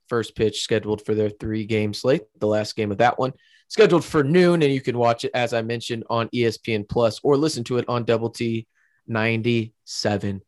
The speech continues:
three. So a lot to go, oh, watch this weekend if you're in the eight oh six, but you can also watch it anywhere on E S P N Plus if you're trying to watch baseball and softball as well. Both of them will be on E S P N Plus.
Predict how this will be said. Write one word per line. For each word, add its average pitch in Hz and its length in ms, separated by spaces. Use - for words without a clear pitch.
three. 156 240
So 127 240
a - 20
lot 139 280
to 143 100
go, 113 260
oh, 139 240
watch 185 300
this 180 240
weekend 214 380
if - 140
you're 170 220
in 185 220
the 175 140
eight 180 80
oh 175 100
six, 208 320
but 143 220
you 143 100
can 135 120
also 135 260
watch 131 340
it 175 160
anywhere 120 380
on 117 120
E 113 100
S 110 120
P 117 140
N 110 120
Plus - 320
if 110 160
you're 110 140
trying 110 320
to 107 80
watch 107 260
baseball 117 480
and 117 160
softball 110 480
as 104 140
well. 127 120
Both 117 260
of 104 60
them 113 140
will 107 120
be 110 140
on 104 200
E 117 100
S 110 80
P - 180
N 104 160
Plus. 131 300